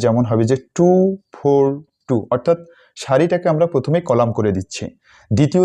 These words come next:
যে সারিটা আছে সেটাকে আমরা আবার দ্বিতীয় কলাম করে দেব, এটা থ্রি ফাইভ ওয়ান, এই যেটা দ্বিতীয় সারি। এরপরে আমাদের যেটা তৃতীয় সারি আছে, আহ, ওয়ান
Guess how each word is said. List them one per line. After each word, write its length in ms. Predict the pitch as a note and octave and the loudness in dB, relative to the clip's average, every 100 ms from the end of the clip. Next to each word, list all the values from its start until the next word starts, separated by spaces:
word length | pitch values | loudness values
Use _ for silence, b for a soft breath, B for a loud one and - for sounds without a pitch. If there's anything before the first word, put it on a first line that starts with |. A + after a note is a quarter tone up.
| F3 | 2
যে 60 | E3+ | 0
সারিটা 280 | D3+ C#3+ D3+ C#3+ | -2 0 0 0
আছে 120 | F3+ F3 | -2 -2
সেটাকে 280 | C3 C3 D#3+ | -2 0 0
আমরা 140 | B2+ D3+ B2+ | 2 2 4
আবার 160 | E3 - B B - | 2 0 B B -2
দ্বিতীয় 260 | E3 D#3+ C#3+ | 0 2 0
কলাম 200 | B2+ A#2+ A2 | 2 0 0
করে 160 | A#2+ A2 G2+ | -2 0 0
দেব, 120 | F#2+ G#2+ C3+ | 0 0 0
এটা 140 | D3 D#3 | 0 -4
থ্রি 300 | - C3+ C3+ D#3+ A3 - _ _ _ _ - | -4 -2 0 0 -2 -10 _ _ _ _ -8
ফাইভ 320 | A#2+ A#2+ C#3+ F3 _ _ _ | -2 0 0 -4 _ _ _
ওয়ান, 180 | A#2+ A2+ F#2 - _ E3+ | -2 -2 -4 -14 _ -4
এই 60 | D3 | -2
যেটা 180 | C#3+ C3 A#2+ | -4 -4 -4
দ্বিতীয় 240 | B2 B2 - | -4 -6 -6
সারি। 200 | A2+ D3+ B3 b b b | -4 -4 -4 b b b
এরপরে 280 | E3+ F3 F3+ E3+ | -2 0 0 2
আমাদের 180 | E3 D3 | 2 0
যেটা 160 | D3+ D#3+ | 0 -2
তৃতীয় 260 | D#3+ D3 E3+ E3 | -2 0 0 0
সারি 180 | C#3+ C3 A#2+ | 2 2 2
আছে, 160 | - G#3 B B B _ - | 0 -4 B B B _ -2
আহ, 220 | A#2+ A2+ - | 2 2 2
ওয়ান 180 | C#3+ | 2